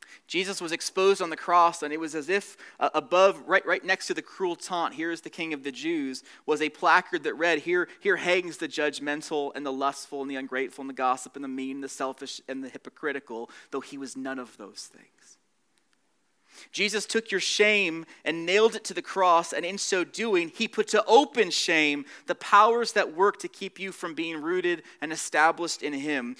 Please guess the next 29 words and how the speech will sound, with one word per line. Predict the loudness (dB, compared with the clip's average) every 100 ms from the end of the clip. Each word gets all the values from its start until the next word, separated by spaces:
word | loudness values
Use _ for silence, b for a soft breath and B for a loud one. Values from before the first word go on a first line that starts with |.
| B
which | -6 -4 2
also | 4 4 2 0
includes | -2 -2 -6 0 0 0
those | -2 -2
very | 0 0
real | 0 2 4 4
powers | 6 8 8 6 2 -2 -6 B B
that | 2
accuse | 2 -4 -2 0 0 -2
you, | -4 -4 -4 -4 B
that | -2
say, | 2 2
"No, | 4 8 10
that | 10 8 8
placard | 8 8 6 2
is | 2 2
exactly | -2 0 8 10 10 6 -6 -4
who | -6
you | -4 -2 6
are." | 8 8 6 4 -4 B
And | -6
Paul | 0 0
says, | 4 2 2
"No. | 0 6 8 8 6 0 -12 _ _ _ _ _ _ _ _ _ _ _ _ _ _ _ _ _ _ _ _ _ _ _ _
No, | -4 -2
my | 0 -2
sins | -4 -8 -8
are | -10
gone. | -12 -14 -16